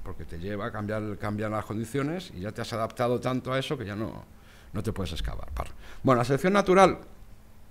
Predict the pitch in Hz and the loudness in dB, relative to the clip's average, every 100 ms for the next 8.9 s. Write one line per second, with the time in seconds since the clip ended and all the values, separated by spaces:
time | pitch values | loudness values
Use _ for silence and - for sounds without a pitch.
0 | - - - 92 92 92 120 104 - 98 | -18 -14 -8 -2 0 2 4 2 2 0
1 | 101 101 87 - - - - - - - | 2 2 -2 -4 -14 -20 -20 -20 -20 -20
2 | - - 120 - 107 104 - - - - | -8 0 2 4 4 4 2 -6 -20 -4
3 | 104 113 120 120 107 - - 127 101 120 | 2 4 6 4 2 0 0 2 2 0
4 | 107 117 101 117 110 113 113 113 110 101 | 0 0 2 4 4 6 6 6 4 2
5 | 101 - 120 113 98 87 80 107 107 107 | 0 0 0 2 0 -2 -4 -4 -2 0
6 | 110 107 107 101 95 95 110 117 120 113 | 0 0 0 0 0 4 10 10 8 2
7 | 95 101 - - - - - - - 113 | -2 -8 -12 -20 -20 -20 -18 -16 -4 0
8 | 107 - 98 82 107 113 113 117 | 0 0 0 2 4 6 6 4